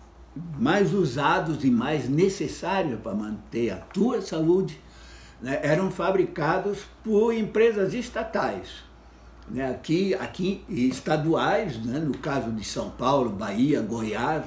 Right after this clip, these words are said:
né, com fábricas que, f-, de, de remédios, remédios genéricos, porém de altíssima qualidade, né, controlados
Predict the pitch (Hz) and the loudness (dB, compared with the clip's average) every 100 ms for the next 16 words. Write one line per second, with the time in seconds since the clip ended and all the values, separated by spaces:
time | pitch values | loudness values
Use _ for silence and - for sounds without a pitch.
0 | 95 107 156 - - - - - - 127 | -6 -6 -8 -10 -20 -20 -20 -20 -10 -8
1 | - - 113 151 139 - 160 - 139 135 | -8 -4 0 2 0 -2 -4 -4 -8 -8
2 | - 156 - - - 135 135 - - 151 | -10 -18 -18 -20 -18 -10 -10 -10 -12 0
3 | 156 180 226 185 220 277 208 - - - | 4 6 4 4 0 -2 -4 -10 -20 -20
4 | - - 143 156 185 190 165 117 143 190 | -20 -6 0 2 2 2 0 2 6 6
5 | 170 180 208 220 - 247 - - 151 151 | 6 6 6 4 -6 -8 -8 -4 0 0
6 | 135 208 175 147 135 127 - 190 190 196 | 0 -2 -2 -2 -2 -4 -6 -6 -6 -6
7 | 196 - 190 190 165 143 151 - - - | -6 0 0 2 -2 -4 -6 -8 -18 -20
8 | - - - - - - - 127 131 - | -20 -16 -14 -14 -16 -20 -14 -4 -4 2
9 | 156 160 170 151 123 131 190 185 | 2 2 2 2 2 2 2 2